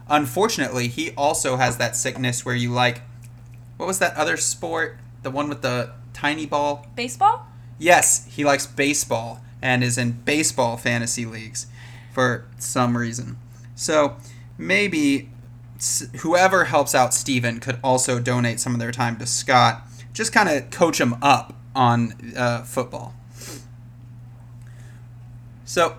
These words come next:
Speaker 1: the next matchup we've gotta discuss is the Fertile Octogenarians versus Magic Grits. Currently, Magic Grits is favored to win. They're leading by about forty-two points.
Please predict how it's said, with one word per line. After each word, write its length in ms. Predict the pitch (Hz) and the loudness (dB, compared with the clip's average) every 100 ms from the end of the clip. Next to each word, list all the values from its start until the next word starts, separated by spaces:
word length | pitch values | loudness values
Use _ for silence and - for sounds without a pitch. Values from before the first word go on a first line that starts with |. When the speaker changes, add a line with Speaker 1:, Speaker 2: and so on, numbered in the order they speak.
| - | -4
Speaker 1:
the 80 | 180 | 2
next 240 | 240 - | 4 4
matchup 480 | 139 120 123 113 120 | 4 4 2 0 -2
we've 200 | 123 120 | -2 2
gotta 180 | 123 117 | 2 2
discuss 600 | 117 - 120 120 117 - | -2 0 2 2 0 -2
is 320 | 127 117 120 - - | 0 0 0 -8 -6
the 100 | - | -2
Fertile 420 | 123 - 202 196 185 | -2 4 4 6 4
Octogenarians 1000 | 147 139 135 123 123 127 135 131 127 120 | 4 4 0 0 2 4 4 4 0 -4
versus 600 | 123 127 127 131 120 120 | -2 0 0 -2 -4 -4
Magic 600 | 123 117 120 120 120 - | -2 4 6 6 2 -4
Grits. 400 | 131 117 - - - - - | 2 2 2 -6 -10 -18 -6
Currently, 720 | - 240 - 139 127 123 - - - - | 2 4 4 2 0 0 -2 -14 -16 -4
Magic 440 | 135 160 180 185 | 4 6 6 2
Grits 380 | - 143 156 - | -2 0 0 -2
is 180 | 139 123 | -2 -4
favored 560 | - - 156 170 170 127 | -4 -2 2 2 0 -4
to 100 | 135 | -4
win. 440 | 117 113 113 117 | -2 -2 -2 0
They're 180 | 127 131 | 0 0
leading 560 | 131 160 180 160 131 123 | -2 -4 0 2 2 4
by 160 | 127 | 6
about 320 | 123 120 117 - - - - - - | 6 4 2 -4 -20 -20 -20 -20 0
forty-two 500 | 208 190 151 - 139 | 2 4 2 0 0
points. 560 | 123 127 117 123 - | 0 0 0 0 -4